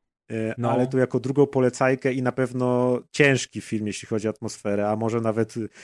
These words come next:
Speaker 1: jeśli są jacyś młodzi rodzice, to nie polecam może <laughs> tego filmu oglądać, bo to
Speaker 2: <laughs>
Speaker 1: tylko się zestresują, ale naprawdę taki gęsty, mocny, ciężki klimat, y, horroru, to, to polecam.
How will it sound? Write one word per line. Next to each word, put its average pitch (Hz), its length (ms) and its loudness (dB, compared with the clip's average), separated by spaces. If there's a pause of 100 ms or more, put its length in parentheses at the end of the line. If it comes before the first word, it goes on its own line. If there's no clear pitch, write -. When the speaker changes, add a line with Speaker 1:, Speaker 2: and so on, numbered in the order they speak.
(140)
Speaker 1:
jeśli 117 200 -6
są 117 180 -2
jacyś 110 260 -2
młodzi 120 280 0
rodzice, 113 480 -2
to 107 280 -2
nie 110 140 -6
polecam 110 400 0
może 104 220 -2
<laughs> - 100 -4
tego 190 100 6
filmu 165 340 2
oglądać, 151 600 2
bo 135 160 4
to 151 140 4 (220)
Speaker 2:
<laughs> - 180 -10
Speaker 1:
tylko 131 220 0
się 127 140 0
zestresują, 120 800 0 (480)
ale 120 500 4
naprawdę 117 540 0
taki 113 320 -6
gęsty, 110 580 -2
mocny, 107 420 -6
ciężki - 380 -8
klimat, 104 580 -8
y, 101 380 -8
horroru, 98 580 -6 (100)
to, 95 180 -14 (500)
to 95 100 -18
polecam. 90 460 -10